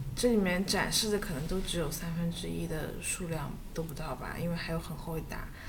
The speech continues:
嗯，是她在跟朋友吃完饭之后再自己单独点的一些外卖。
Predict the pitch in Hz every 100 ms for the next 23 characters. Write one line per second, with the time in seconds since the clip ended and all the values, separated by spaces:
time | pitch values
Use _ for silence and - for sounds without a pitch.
0 | - - - 156 156 156 - 202 190 185
1 | 180 175 - - - - - 202 185 190
2 | 185 180 180 180 - - - 165 175 160
3 | 165 165 165 170 170 165 180 175 175 170
4 | 170 160 - 143 - - - - 175 160
5 | 156 135 - 120